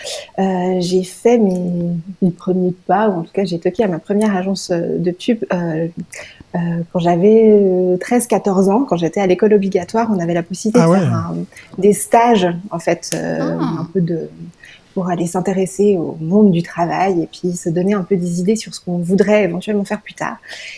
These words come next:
Speaker 1: Et puis, euh, là, j'ai eu la possibilité de faire un stage d'une semaine chez D B Com à Lausanne, euh, une belle agence à l'époque, euh, vraiment,
Speaker 3: Ouais.
Speaker 1: euh,
Speaker 2: Mhm.
Speaker 1: un chouette endroit.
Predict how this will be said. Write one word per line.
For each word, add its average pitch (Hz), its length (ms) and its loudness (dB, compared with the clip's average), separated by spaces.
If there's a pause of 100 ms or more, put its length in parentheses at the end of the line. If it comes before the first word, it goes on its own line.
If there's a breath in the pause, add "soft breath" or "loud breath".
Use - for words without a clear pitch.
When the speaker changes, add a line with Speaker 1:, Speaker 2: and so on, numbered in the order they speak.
(120)
Speaker 1:
Et 196 100 6
puis, 247 440 6
euh, 185 220 2
là, 214 200 8
j'ai 214 140 8
eu 220 100 6
la 180 120 6
possibilité 208 480 2
de - 40 -14
faire 180 220 -2
un 180 60 -4
stage 226 260 0
d'une 196 140 2
semaine 208 320 2
chez 190 160 4
D 185 160 8
B 220 180 6
Com 208 340 2 (140)
à 190 80 -4
Lausanne, 180 360 -2 (220)
euh, 190 40 -14 (320)
une 165 160 -8
belle 190 240 -2
agence 175 420 -8
à 175 60 -8
l'époque, - 480 -14
euh, 170 40 -16 (140)
vraiment, 190 300 -6
Speaker 3:
Ouais. 175 160 -6 (180)
Speaker 1:
euh, 123 60 0
Speaker 2:
Mhm. 117 260 -4
Speaker 1:
un - 20 -10
chouette 233 300 -2
endroit. 170 420 -4